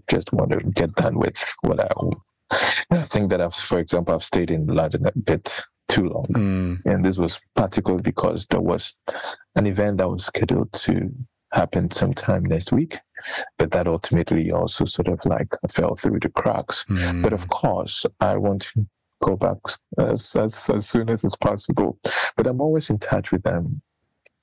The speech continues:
Speaker 1: I do my best, especially in this day and age of technology.
Speaker 2: Yeah.
Speaker 1: I'm constantly in touch with them. I'll do video calls, and my daughter is, is excited. And by the way, I,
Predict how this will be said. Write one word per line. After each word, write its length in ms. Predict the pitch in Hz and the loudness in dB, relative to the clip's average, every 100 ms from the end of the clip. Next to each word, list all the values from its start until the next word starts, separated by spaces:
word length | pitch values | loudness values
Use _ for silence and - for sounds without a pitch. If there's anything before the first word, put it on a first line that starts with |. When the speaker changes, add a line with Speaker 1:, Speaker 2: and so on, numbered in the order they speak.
| _ | _
Speaker 1:
I 320 | 117 101 87 - - | 0 2 0 -2 -2
do 180 | - 101 | 0 2
my 120 | 98 92 | 2 -2
best, 360 | 95 95 98 - | 2 0 0 -4
especially 680 | - 90 90 92 92 92 | 0 -2 2 0 2 0
in 120 | - | -2
this 160 | 90 95 - | 0 -2 0
day 140 | 95 90 | 0 2
and 140 | 87 | 0
age 360 | - 85 85 - | 2 2 0 -2
of 120 | 92 | -4
technology. 720 | - 85 - 87 87 - 98 - | 0 -2 0 0 0 0 0 0
Speaker 2:
Yeah. 340 | 95 82 80 76 - - _ _ - | 0 2 0 -2 -10 -18 _ _ 0
Speaker 1:
I'm 180 | 175 90 | 2 2
constantly 580 | - 95 92 92 90 85 | 0 0 0 -2 0 0
in 100 | 90 | 0
touch 260 | 92 92 | -2 0
with 120 | 95 92 | -2 0
them. 240 | 90 92 | 0 0
I'll 200 | 90 90 | 0 0
do 140 | - 87 | 0 2
video 260 | 98 104 101 | 2 2 -2
calls, 500 | - 95 92 92 - | -2 0 0 0 -2
and 180 | 95 98 | 0 2
my 120 | 98 | 0
daughter 480 | 98 90 90 90 85 | 2 0 0 -2 -2
is, 300 | - - - | -4 -6 0
is 120 | - 95 | 0 0
excited. 400 | - - 90 - | -2 0 2 2
And 80 | |
by 140 | 92 92 | 2 2
the 80 | 87 | 2
way, 160 | 98 | 2
I, 80 | 87 | 0